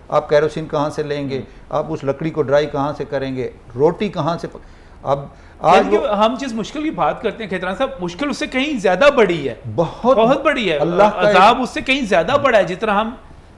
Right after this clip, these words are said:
Speaker 2: अल्लाह का शुक्र है बड़े शहर बचे हुए हैं, लेकिन बड़े शहरों में बैठ के आप अंदाजा नहीं लगा सकते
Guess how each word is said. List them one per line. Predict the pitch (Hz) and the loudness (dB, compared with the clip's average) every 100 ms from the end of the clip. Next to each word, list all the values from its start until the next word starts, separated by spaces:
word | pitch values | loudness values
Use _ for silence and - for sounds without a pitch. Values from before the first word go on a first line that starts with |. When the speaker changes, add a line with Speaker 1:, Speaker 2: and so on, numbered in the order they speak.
| 196 190 170 170 | -12 -12 -10 -4
Speaker 2:
अल्लाह | 180 208 | 2 2
का | 233 | 2
शुक्र | 220 254 | -4 -4
है | 269 160 | -4 -4
बड़े | 147 | -6
शहर | 165 202 190 | -2 -2 0
बचे | 151 175 208 | -2 -2 -4
हुए | 202 | -2
हैं, | 220 | 0
लेकिन | 220 214 190 | 0 -2 -4
बड़े | 165 226 | 0 0
शहरों | 247 240 | 0 -4
में | 240 180 | -4 -2
बैठ | 170 - | -2 -4
के | 247 | -2
आप | 220 208 | -2 -2
अंदाजा | 196 160 185 | -2 0 0
नहीं | 226 | -4
लगा | 294 226 | -4 -2
सकते | 170 175 - 190 | -2 -6 -8 -10